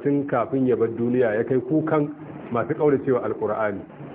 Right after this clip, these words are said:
Wa qala ar-rasul, "Ya Rabbi, inna qaumi ittakhadhu hadha al-Qur'ana mahjura."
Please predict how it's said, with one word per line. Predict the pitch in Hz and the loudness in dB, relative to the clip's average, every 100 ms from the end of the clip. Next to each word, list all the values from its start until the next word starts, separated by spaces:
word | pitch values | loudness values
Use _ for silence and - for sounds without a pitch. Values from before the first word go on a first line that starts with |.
| - - - - | -14 -14 -14 -8
Wa | 113 | -6
qala | 117 135 135 | 0 4 4
ar-rasul, | 120 117 139 131 | 4 0 2 4
"Ya | 123 131 | 6 6
Rabbi, | 139 123 123 | 4 2 0
inna | 143 127 | 2 0
qaumi | 131 143 135 | 2 0 0
ittakhadhu | 127 151 156 147 139 170 170 | 0 -2 0 2 4 4 4
hadha | 135 139 131 | 2 2 4
al-Qur'ana | 123 117 120 120 127 123 113 | 0 0 -2 2 0 2 0
mahjura." | 117 101 95 98 98 95 | 0 -2 -6 -4 -2 -2